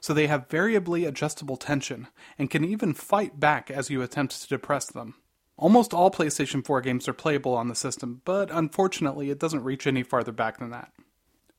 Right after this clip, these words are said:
Both systems have the ability to render games in true four K, with ray tracing for beautiful, accurate lighting and reflections. They both also have new fast storage to nearly eliminate loading times from games. At the end of the day, these systems are worthy,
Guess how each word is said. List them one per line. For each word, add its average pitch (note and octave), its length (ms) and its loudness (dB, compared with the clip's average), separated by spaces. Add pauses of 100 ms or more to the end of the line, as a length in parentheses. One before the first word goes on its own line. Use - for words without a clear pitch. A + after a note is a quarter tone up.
(120)
Both G#3 260 2
systems C#3 460 0
have C3+ 180 -6
the C3 100 -2
ability B2+ 460 -2
to B2 80 -6
render D3 320 2
games C3 340 -2
in A2 140 -4
true G#3+ 280 -2
four E3 280 0
K, B2+ 380 -6 (360)
with - 240 -2
ray E3 140 6
tracing C3+ 460 -4
for C3 160 -12
beautiful, F#3 640 -2
accurate D3 460 -2
lighting C3 320 0
and A#2+ 140 -4
reflections. - 720 -8 (380)
They D3 100 -2
both A3 260 2
also F3+ 260 2
have C#3 140 4
new E3 240 2
fast E3 440 0
storage - 680 -2 (260)
to D3 100 0
nearly E3+ 380 2
eliminate D3 540 4
loading C3+ 340 0
times A#2+ 280 -6
from B2 220 -6
games. A#2+ 500 -12 (340)
At D3 140 0
the C4 120 6
end E4 100 6
of D4+ 100 0
the F3+ 80 2
day, C3+ 240 4
these D#3 220 0
systems D3 400 0
are C3 60 2
worthy, D#3 420 4